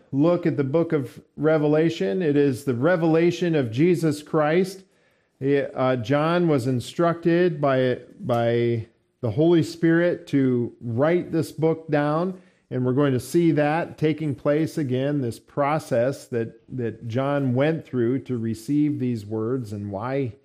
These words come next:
he wrote them down. We'll look at that again today. He was to write things which he had seen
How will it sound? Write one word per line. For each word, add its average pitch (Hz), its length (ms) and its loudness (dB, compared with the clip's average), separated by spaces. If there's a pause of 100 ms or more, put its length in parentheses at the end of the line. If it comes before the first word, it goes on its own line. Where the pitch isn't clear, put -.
(340)
he 135 120 0
wrote 135 320 0
them 143 180 -2
down. 120 340 -4
We'll 117 120 -4
look 127 160 -4
at 117 140 -6
that 123 340 -4 (420)
again 143 340 -2
today. 131 400 0
He 143 120 4
was 147 200 0
to 135 120 -2
write 151 420 2
things 160 300 0
which 147 240 -2
he 139 140 0
had 110 200 -2
seen 185 540 -4